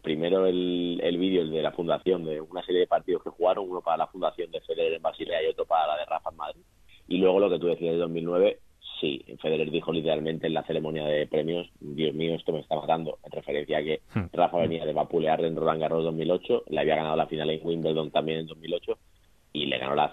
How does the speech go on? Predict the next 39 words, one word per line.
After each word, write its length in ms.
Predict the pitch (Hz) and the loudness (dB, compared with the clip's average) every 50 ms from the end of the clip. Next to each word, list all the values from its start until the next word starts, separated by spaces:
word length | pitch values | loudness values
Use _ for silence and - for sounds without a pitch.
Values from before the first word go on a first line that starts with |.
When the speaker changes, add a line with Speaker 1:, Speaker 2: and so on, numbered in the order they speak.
| - - | -4 -8
Speaker 1:
final, 420 | - 76 73 78 78 85 87 - - _ _ - | -8 -4 -2 -2 0 0 -2 -4 -6 _ _ -2
que 120 | 80 82 | 2 4
yo 140 | 95 113 110 | 4 4 4
creo 120 | 120 120 101 | 4 2 2
que 120 | 101 92 | 2 2
Federer 260 | 98 101 98 98 92 | 4 4 4 4 2
no 100 | 95 92 92 | 2 0 0
lo 60 | 87 | 0
esperaba 320 | 82 - 87 85 87 98 95 | 0 0 0 0 0 0 0
porque 200 | 92 85 80 80 | 0 0 0 -2
Rafa 220 | 85 87 - 95 | -2 -2 0 0
venía 180 | 87 85 85 85 | 0 0 0 -2
de 60 | 85 | -2
jugar 320 | - - 80 82 80 - - | 0 2 4 4 2 2 -2
cinco 260 | 90 90 87 80 85 | -6 -4 -2 0 0
horas, 180 | 85 85 78 | 0 0 -2
catorce 340 | - 85 80 82 82 - 85 | -2 -4 -2 -2 -2 -2 -2
minutos 280 | 82 85 85 82 82 78 | -4 -4 -4 -6 -6 -4
con 140 | - 85 78 | -4 -4 -4
Verdasco 400 | 73 - - 85 80 - - 80 | -4 -2 -2 -2 -2 -2 -4 -8
en 60 | - - | -6 -8
cinco 220 | 80 82 - 80 | -12 -12 -10 -8
sets. 220 | - 95 - - - _ _ - _ _ _ - | -8 -8 -8 -8 -12 _ _ -20 _ _ _ 0
Él 140 | 104 95 | 0 2
tenía 160 | 92 98 95 92 | 4 4 2 4
un 60 | 90 | 4
día 120 | 87 87 | 2 2
más 180 | 80 78 76 73 | 2 2 0 0
de 60 | 80 | 0
descanso, 460 | 76 76 - - 85 87 98 123 - - | -2 -2 -2 -2 -2 -2 -2 -2 -4 -2
es 100 | 82 85 | -2 0
decir, 240 | 85 82 - 82 71 | 0 0 0 0 0
la 120 | 80 80 78 | 0 0 2
misma 280 | 87 95 101 104 90 82 | 2 0 0 0 0 0
situación 420 | 90 82 82 78 85 87 90 82 | 0 0 2 2 2 0 0 0
que 240 | - 85 80 - - - - - | 0 0 0 0 -2 -10 -12 -6
ocurre 360 | - 78 78 - 90 - 85 | -6 -4 0 0 2 2 0
este 160 | - - 78 | 0 2 2
año, 260 | 78 80 95 120 135 | 2 2 2 -2 -4